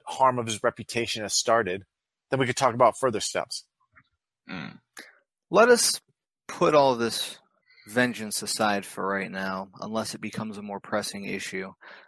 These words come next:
Speaker 3: I would like to sort out the whole matter of the potions.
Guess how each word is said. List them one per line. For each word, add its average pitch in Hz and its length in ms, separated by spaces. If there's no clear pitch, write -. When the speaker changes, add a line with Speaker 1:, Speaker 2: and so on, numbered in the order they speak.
Speaker 3:
I 110 80
would 127 200
like 117 180
to 110 120
sort 110 320
out 107 180
the 101 100
whole 104 180
matter 98 340
of 92 120
the 92 60
potions. 92 800